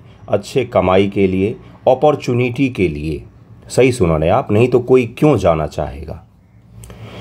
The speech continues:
है ना। सभी को अपने देश से प्रेम होता है। अस्सी अस्सी लाख रुपए, सत्तर सत्तर लाख रुपए, यहाँ तक कि अगर दो तीन लोग जाते हैं तो दो से तीन करोड़ रुपए खर्च करके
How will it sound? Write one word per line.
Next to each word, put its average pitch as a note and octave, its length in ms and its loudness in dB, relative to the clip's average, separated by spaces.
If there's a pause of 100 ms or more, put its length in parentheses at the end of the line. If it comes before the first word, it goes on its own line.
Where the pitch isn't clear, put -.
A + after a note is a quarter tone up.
(120)
है F2+ 100 2
ना। G#2+ 280 2
सभी G#2 260 2
को B2+ 120 0
अपने B2+ 240 2
देश A#2+ 260 2
से A#2+ 140 -2
प्रेम A2+ 260 -2
होता A2 360 -2
है। A2 180 -6 (360)
अस्सी - 460 0
अस्सी B2+ 520 0
लाख G#2 480 2
रुपए, A2 280 -4
सत्तर A2+ 440 -4
सत्तर G2+ 360 -2
लाख F2+ 380 2
रुपए, G2 200 0
यहाँ G2 360 0
तक F#2 160 -2
कि A2+ 140 -4
अगर F#2+ 200 2
दो F2+ 180 2
तीन A#2+ 300 2
लोग A2+ 180 4
जाते F2+ 300 0
हैं A2+ 120 -4
तो G2 60 -6
दो F#2+ 280 2
से B2 180 0
तीन A#2 460 -2 (140)
करोड़ C#3 360 4
रुपए G2+ 340 -2 (1000)
खर्च A#2+ 340 0
करके G#2+ 520 0